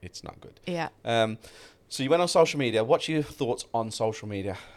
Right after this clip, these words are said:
Speaker 1: What do you think about it? Because we all have opinions.
Speaker 2: <laughs>
Speaker 1: Um, good, bad. What, what's your thoughts on it?
Speaker 2: You know what? When I started on social media, I was very, very passive, and I was just there to take, like, I was pretty quiet.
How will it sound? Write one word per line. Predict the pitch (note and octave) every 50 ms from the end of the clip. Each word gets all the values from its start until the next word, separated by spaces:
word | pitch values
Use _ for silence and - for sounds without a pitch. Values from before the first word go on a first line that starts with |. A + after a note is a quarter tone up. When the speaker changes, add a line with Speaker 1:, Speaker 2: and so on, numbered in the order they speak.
| - -
Speaker 1:
What | - A#2 - -
do | A#2+
you | A2
think | - A#2 G#2 G2+
about | A2 G2+ G2+ G2 G2 G2+
it? | D#2 -
Because | G2+ - A2+ G2+ F#2 - -
we | G#2 A2
all | A2 G#2 G#2
have | G#2 G2+ F#2+
opinions. | F#2 - A2 F#2+ F#2 F#2+ G#2+ A#2+ A#2+ - - - -
Speaker 2:
<laughs> | - D4 C#4 - - - - D#4+
Speaker 1:
Um, | D4 F4 E4+ F#3 - - -
good, | - A2 G#2 G#2+ G#2 - -
bad. | - G#2 G2+ G2+ G#2 G2+ - - - - _ _ _ _ _ -
What, | - G#2 G2 - -
what's | G2+ - -
your | G#2 -
thoughts | - F#2 - -
on | G#2 -
it? | - _ _ -
Speaker 2:
You | A#3 B3+
know | B3 B3+ B3+ B3+
what? | B3 - -
When | A3 A3 A#3
I | C4 C4+
started | - - C4+ B3+ A3 B3
on | A#3+ A#3+
social | - B3 A3+ A3 - A#3
media, | A3 A3 A3 G#3 F#3+ F3 E3 D#3+
I | - F3 F3+
was | F3 E3+ E3+
very, | F#3 F#3 G3 F#3+ F#3 F3+ F3+ F3+ F#3
very | F3+ G3 F#3 F3+ F3 E3+ E3+ F3
passive, | - - - F#3+ F3+ - - - G3 F#3+ G#3 G#3+ - - -
and | F3+ F3+
I | F#3 F#3 F#3 F#3+
was | F#3+ G3 F#3 -
just | - - F#3 - - -
there | F#3 F#3 F3+ F3+
to | - - -
take, | - - - F3+ F3 F3+ F3 - - - -
like, | D#3 D#3+ E3 - - -
I | - F#3+ F#3+ F3+
was | F#3 F3+
pretty | - - - B3+ A3+ A#3
quiet. | - - - G#3+ F#3+ F#3 F3+ F3+ F3+ F#3 F3+